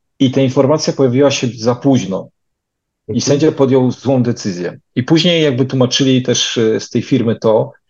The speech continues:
Speaker 1: że oni mają też system backupowy, że jeżeli pierwszy,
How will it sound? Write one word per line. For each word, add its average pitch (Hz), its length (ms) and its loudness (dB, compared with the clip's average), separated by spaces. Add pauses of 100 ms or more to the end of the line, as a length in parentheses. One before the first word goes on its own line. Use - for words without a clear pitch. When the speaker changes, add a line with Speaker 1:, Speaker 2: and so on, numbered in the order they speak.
(500)
Speaker 1:
że 123 380 2
oni 131 200 2
mają 127 240 2
też - 180 -4
system 120 380 0
backupowy, 120 600 -2 (340)
że 104 140 -4
jeżeli 127 480 0
pierwszy, 127 720 0